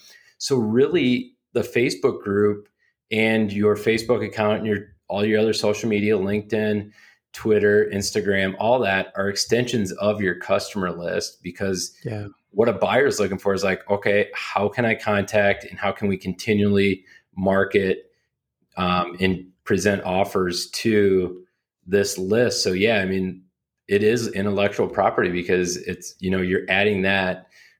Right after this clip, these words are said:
Speaker 1: um, to your existing, you know, list. Like, we've, we've acquired some companies where they didn't have a C R M, they didn't have a customer list, and,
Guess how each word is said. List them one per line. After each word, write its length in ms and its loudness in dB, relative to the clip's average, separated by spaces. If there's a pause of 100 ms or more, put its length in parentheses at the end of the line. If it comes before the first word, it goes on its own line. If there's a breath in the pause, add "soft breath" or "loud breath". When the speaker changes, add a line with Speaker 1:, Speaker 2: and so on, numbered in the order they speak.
(160)
Speaker 1:
um, 540 -2 (540)
to 180 0
your 180 2
existing, 760 -2
you 120 -6
know, 180 -2
list. 360 0
Like, 280 -2 (500 loud breath)
we've, 440 0
we've 200 2
acquired 420 0
some 180 0
companies 500 0
where 560 2
they 120 -2
didn't 280 -2
have 160 0
a 40 -2
C 240 2
R 100 2
M, 220 0
they 120 0
didn't 280 -6
have 140 -2
a 60 -2
customer 480 -4
list, 440 -2 (560 loud breath)
and, 440 2